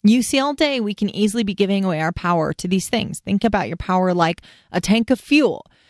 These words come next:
And you need that fuel to power you through your day, your decisions, and your goals. But we walk around giving it away. We give it to distractions like our phone or social media. We give a few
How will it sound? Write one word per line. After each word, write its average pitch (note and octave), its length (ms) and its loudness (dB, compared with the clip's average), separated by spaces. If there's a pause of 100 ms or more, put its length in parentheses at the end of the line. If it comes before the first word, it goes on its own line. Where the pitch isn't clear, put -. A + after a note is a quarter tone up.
(180)
And A3 160 4
you A3+ 80 2
need A3+ 240 0
that G3 280 -2
fuel A3+ 360 2
to - 120 -8
power G3+ 320 0
you F#3+ 140 0
through F#3 200 -2
your E3 160 0
day, F3+ 500 0
your F3 180 2
decisions, F#3 560 0
and D3 100 -4
your D#3 120 0
goals. D#3+ 400 -4 (400)
But B3 100 2
we C4 100 -2
walk C4 240 -4
around A3 300 -2
giving G#3 300 -2
it G3 80 -2
away. G3 480 -4
We G3+ 160 2
give A3 180 0
it - 180 -6
to F#3 120 -8
distractions G#3 580 -4
like E3+ 160 -6
our D#3+ 60 -8
phone B3 360 -2
or E3 80 -10
social D#3 320 -8
media. B3+ 520 -2 (300)
We G3+ 140 2
give G3 240 0
a F#3 120 -2
few G#3+ 200 -2